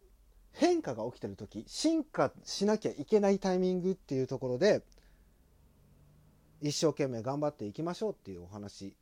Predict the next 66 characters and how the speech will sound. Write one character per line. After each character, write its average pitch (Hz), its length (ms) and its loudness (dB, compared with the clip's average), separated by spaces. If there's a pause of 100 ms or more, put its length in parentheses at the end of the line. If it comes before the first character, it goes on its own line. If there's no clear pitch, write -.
(140)
で 135 100 0
し - 80 -6
た。 - 160 -10 (1800)
は 139 160 2
い。 110 160 0 (1080)
ま 117 100 -8
た 113 120 -6
ね、 185 220 -4 (140)
え 117 640 -2
ー、 - 40 -8
今 160 100 4
日 127 60 -2
も 117 60 -8
こ 131 100 -6
の 135 60 -2
辺 135 120 -2
で 135 60 2
終 127 80 6
わ 143 80 6
り 143 60 -2
に 139 60 -4
し - 40 -10
た 151 80 2
い 131 40 4
と 123 80 -6
思 120 140 -6
う 123 40 -6
ん - 20 -8
で 117 80 -8
す - 100 -16
け 156 80 -6
ど 165 80 -2
も、 226 220 -4 (420)
え 143 280 0
ー、 - 20 0
い 156 140 2
い 147 40 0
ね 127 100 -2
と 113 100 -6
か 113 100 -4
ネ 147 140 0
ギ 190 100 2
と - 80 6
か、 - 160 -4 (340)
ね、 196 100 4
あ 190 100 6
と 139 120 2
コ 139 140 0
メ 139 140 0
ン 139 80 -4
ト 156 160 4
と 208 120 4
か、 208 200 2 (1080)
ね、 170 220 0 (140)
よ 135 100 2
ろ 139 80 4
し - 100 -8
く - 60 -2
お 139 40 0
願 139 160 0
い 143 40 0
い - 20 -2
た 165 80 0
し 202 100 -4
ま 214 120 2
す。 208 220 0